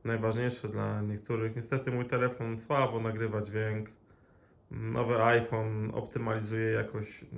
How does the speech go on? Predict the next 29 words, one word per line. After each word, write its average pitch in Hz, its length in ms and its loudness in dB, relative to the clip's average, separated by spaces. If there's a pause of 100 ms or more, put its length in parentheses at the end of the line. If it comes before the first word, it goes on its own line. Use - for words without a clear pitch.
działanie, 107 580 0 (1120)
rejestrację 113 600 2
dźwięku, 113 400 -4
dodaje 110 320 -2
jakieś - 320 -10
szumy, - 260 -10
nie - 80 -8
wiem. - 240 -10 (420)
Ogólnie 113 380 0
kicha 127 300 4
to, 117 120 -4
to 110 100 0
wygląda, 110 380 -2
trzeba 113 220 0
było 107 300 0
mieć - 160 -6
jakieś 107 220 -8
specjalne 110 460 -4
urządzenie 107 400 -4
do 101 220 -2 (540)
rejestrowania 110 540 0
dźwięku, 107 340 -2
tak 107 240 -4
to 110 80 -8
miał 110 160 -2
chłop 110 340 -2
na 110 160 -2
V 107 300 -2
S. - 260 -6